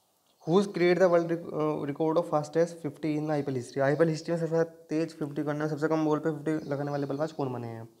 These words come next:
तो इसका जो correct answer है वो है राजस्थान रॉयल्स के यशस्वी जायसवाल, जिन्होंने thirteen bowl पे केकेआर के against ये रन score किए थे। इससे पहले ये record केएल राहुल का नाम था, जिन्होंने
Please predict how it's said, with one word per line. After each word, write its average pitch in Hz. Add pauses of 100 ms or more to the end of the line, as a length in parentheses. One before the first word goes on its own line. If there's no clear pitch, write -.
(680)
तो -
इसका 143
जो 147
correct 147
answer 143
है 165
वो 156
है 156 (440)
राजस्थान 139
रॉयल्स 139
के 151
यशस्वी 147
जायसवाल, 139 (600)
जिन्होंने 156
thirteen 160
bowl 151
पे 180 (360)
केकेआर 156
के 147
against 190 (840)
ये 156
रन 143
score 143
किए 127
थे। 123
इससे 147
पहले 170
ये 175
record 170
केएल 165
राहुल 151
का 151
नाम 151
था, 160
जिन्होंने 156